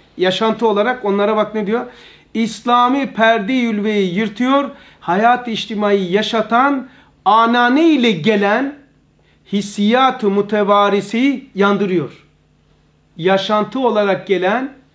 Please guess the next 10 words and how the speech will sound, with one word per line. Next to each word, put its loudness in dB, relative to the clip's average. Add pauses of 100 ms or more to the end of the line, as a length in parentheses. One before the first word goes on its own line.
(520)
hissiyat-ı 0
mutevarise, 0
yani 0 (400)
hissiyatımızı -2
canlı -2
tutup -6
uyandıran 0 (420)
örf 0
ve 0
adetler, 0